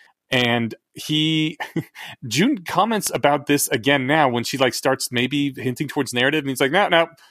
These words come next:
let's not talk about narrative. That's dumb." Uh, he says that maybe the D M, like,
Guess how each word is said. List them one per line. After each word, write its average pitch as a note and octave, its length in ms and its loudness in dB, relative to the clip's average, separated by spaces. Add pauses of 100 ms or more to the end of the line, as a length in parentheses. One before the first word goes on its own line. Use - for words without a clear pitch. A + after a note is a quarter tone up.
(140)
let's - 120 -8
not F3 120 2
talk D#3+ 160 2
about D#3+ 160 2
narrative. C3 400 4
That's C#3 180 2
dumb." A#2+ 320 2 (420)
Uh, A#2+ 360 2 (100)
he C3+ 160 -4
says C#3 420 0
that C3 460 0 (200)
maybe D3+ 480 0
the D3 120 0
D D3+ 220 0
M, D3 280 2
like, A2 320 0